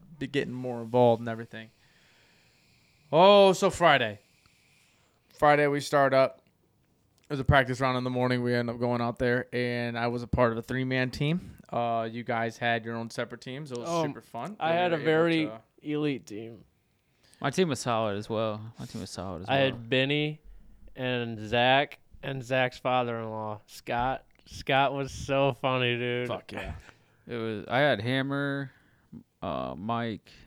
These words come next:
Speaker 3: and then, uh, Hammer's nephew.
Speaker 2: Yeah.
Speaker 1: Jalen Hurts?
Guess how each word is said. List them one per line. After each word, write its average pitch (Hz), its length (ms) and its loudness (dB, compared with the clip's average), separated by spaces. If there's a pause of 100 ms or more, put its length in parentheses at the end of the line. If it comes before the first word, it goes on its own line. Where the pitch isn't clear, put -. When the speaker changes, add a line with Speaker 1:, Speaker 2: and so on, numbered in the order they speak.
Speaker 3:
and - 160 -14
then, 64 240 -14
uh, 64 160 -10
Hammer's 110 400 -8
nephew. 101 540 -12
Speaker 2:
Yeah. 120 300 -4 (1400)
Speaker 1:
Jalen 160 320 4
Hurts? 190 400 4